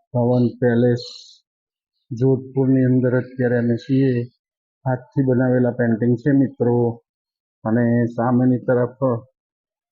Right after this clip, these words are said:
હોટલમાં કન્વર્ટ કરેલું છે મિત્રો, એ પણ હું આપને જણાવી દઉં. અને આ રીતના પથ્થરનું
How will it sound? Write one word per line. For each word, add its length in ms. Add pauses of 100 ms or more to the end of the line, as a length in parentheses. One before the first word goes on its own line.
(120)
હોટલમાં 440
કન્વર્ટ 480
કરેલું 340
છે 140
મિત્રો, 380 (160)
એ 60
પણ 220
હું 220
આપને 400 (760)
જણાવી 400
દઉં. 480
અને 200
આ 220
રીતના 580
પથ્થરનું 720